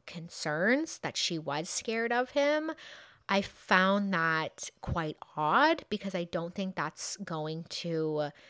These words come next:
help him in this situation. Now detectives have a bit of a timeline forming here, and they've got a bit more information to, you know, put into this timeline. They start to ask Gregory about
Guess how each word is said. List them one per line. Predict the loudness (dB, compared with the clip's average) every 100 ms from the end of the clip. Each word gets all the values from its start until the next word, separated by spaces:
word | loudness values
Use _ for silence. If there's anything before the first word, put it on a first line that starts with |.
| -20 _ _ _ -8
help | 0 2 2 2
him | -2
in | -4 -12
this | -12
situation. | -12 -6 -6 -6 -4 -4 -6 -10 -18 _ _ _ _ _
Now | 4 8
detectives | 8 8 6 8 6 6
have | 2
a | 4
bit | 4 6
of | 6
a |
timeline | 2 -2 0 0 0 -2 -4 -6 -12
forming | -4 -2 -2 -6 -8
here, | -6 -6
and | -8
they've | -6
got | -6
a |
bit | -2 0
more | 0 0 -2
information | -6 -6 -6 -4 -6 -4 -2 -4 -6 -10 -10
to, | -8 -8 _ -16 -6
you | -4
know, | -4 -6 -8
put | -4 -2 -2
into | -2 -2 -2 -6
this | -6 -6 -6
timeline. | -6 -10 -12 -14 -14 -14 -14 -14 -14 2
They | 8 10 10
start | 8 10 10
to | 8
ask | 8 6
Gregory | 4 4 4 2 0 0 0
about | 0 0 2 4 4 2